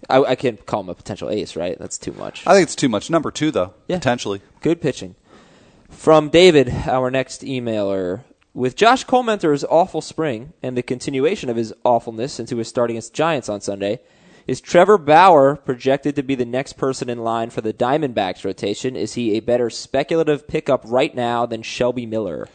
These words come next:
Speaker 2: Yes, he is. Um, and it's be-, really what he's alluding to here is the opportunity. I think that, you know, Bauer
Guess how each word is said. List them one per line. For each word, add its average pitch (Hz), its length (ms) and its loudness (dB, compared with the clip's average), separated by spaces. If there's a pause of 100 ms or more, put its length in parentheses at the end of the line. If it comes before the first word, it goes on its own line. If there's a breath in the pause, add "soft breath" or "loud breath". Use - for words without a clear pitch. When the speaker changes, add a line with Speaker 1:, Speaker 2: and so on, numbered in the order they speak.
(120 soft breath)
Speaker 2:
Yes, 117 400 0
he 107 160 -2
is. 92 260 -4
Um, 104 280 -2
and 104 120 -4
it's - 280 -6 (380)
be-, 127 80 -4
really 131 220 4
what 110 280 -2
he's 113 220 -4
alluding 104 340 -2
to 110 160 -6
here 104 160 -4
is 92 80 -6
the 110 140 -4
opportunity. 98 720 -2
I 92 80 -2
think 92 280 -8
that, 90 240 -4
you 95 80 -6
know, 95 80 -4
Bauer 104 560 2